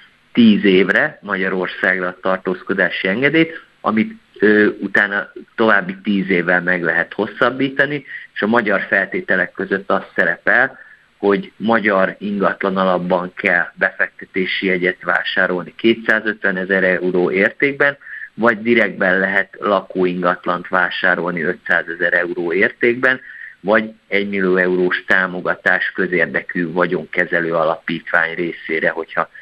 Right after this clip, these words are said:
felsőoktatási intézmény tart fenn, és ezért cserébe a kérelmezőnek a házastársa és a kiskorú gyermeke is, ö, beléphet ebbe a programba.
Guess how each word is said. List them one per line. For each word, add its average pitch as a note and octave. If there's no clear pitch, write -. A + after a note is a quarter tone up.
felsőoktatási E2
intézmény D#2
tart D#2
fenn, C#3
és -
ezért A2
cserébe A#2+
a -
kérelmezőnek F#2
a D#2+
házastársa F#2+
és F2+
a F2+
kiskorú F2
gyermeke E2
is, G2+
ö, F2
beléphet A#2+
ebbe F#2
a F2
programba. F2